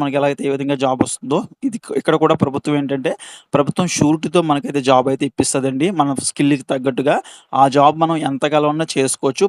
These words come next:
ప్రభుత్వాలతో సంబంధం అయితే ఉండదు. ఒకసారి జాబ్ వస్తే చాలండి మనకి. ఇది ప్రైవేట్ జాబ్స్ అండి, గుర్తుపెట్టుకోవాలి. శాలరీస్ కూడా మన స్కిల్‌కి తగ్గట్టు, మన చదువు తగ్గట్టు అయితే ఉంటాయండి. ఇక్కడ ప్రభుత్వం మనకి శాలరీ ఇవ్వడం కానీ ఇంకేదో చేయడం కానీ చేయదండి. just మీడియేటర్‌గా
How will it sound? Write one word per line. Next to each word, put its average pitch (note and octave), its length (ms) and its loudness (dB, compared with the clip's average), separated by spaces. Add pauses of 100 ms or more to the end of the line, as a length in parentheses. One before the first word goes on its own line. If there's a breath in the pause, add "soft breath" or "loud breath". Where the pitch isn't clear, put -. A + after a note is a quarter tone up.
ప్రభుత్వాలతో C#3+ 680 0
సంబంధం C3+ 440 -2
అయితే C3+ 220 -4
ఉండదు. C3 300 0 (100)
ఒకసారి C4 480 -4
జాబ్ C3+ 200 0
వస్తే C3+ 200 -2 (100)
చాలండి C3 420 4
మనకి. C3 240 -4 (460 loud breath)
ఇది G#3 120 0 (100)
ప్రైవేట్ D3+ 400 4
జాబ్స్ C3 300 2
అండి, E3+ 180 -4
గుర్తుపెట్టుకోవాలి. C3+ 600 -2 (100)
శాలరీస్ D3 480 4
కూడా C3+ 200 2 (440 loud breath)
మన D3 60 6 (100)
స్కిల్‌కి D#3+ 420 0
తగ్గట్టు, C#3+ 380 0 (280)
మన C#3 80 2 (140)
చదువు D3+ 260 4 (140)
తగ్గట్టు B3+ 380 -4
అయితే E3 180 -2 (400 loud breath)
ఉంటాయండి. C#3+ 460 0 (260)
ఇక్కడ C#3 160 -4 (100)
ప్రభుత్వం D3+ 400 -2 (220)
మనకి C#3 180 -4 (120)
శాలరీ C#3+ 400 -2
ఇవ్వడం D#3 280 4
కానీ D#3+ 200 0
ఇంకేదో C#3+ 380 -2
చేయడం D4 320 -2
కానీ D#3 160 -2 (400 loud breath)
చేయదండి. C#3 400 0
just - 180 -2 (120)
మీడియేటర్‌గా C#3+ 440 0